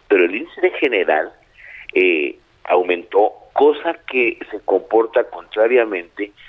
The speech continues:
a cómo se había venido, digamos, comportando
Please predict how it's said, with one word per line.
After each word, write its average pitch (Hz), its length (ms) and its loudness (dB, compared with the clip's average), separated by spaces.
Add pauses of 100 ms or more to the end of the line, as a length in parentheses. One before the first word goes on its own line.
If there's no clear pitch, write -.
(200)
a 90 200 -4
cómo 92 320 -2
se 87 180 -2
había 98 280 4
venido, 98 520 -2
digamos, 87 480 0 (140)
comportando 85 1300 -4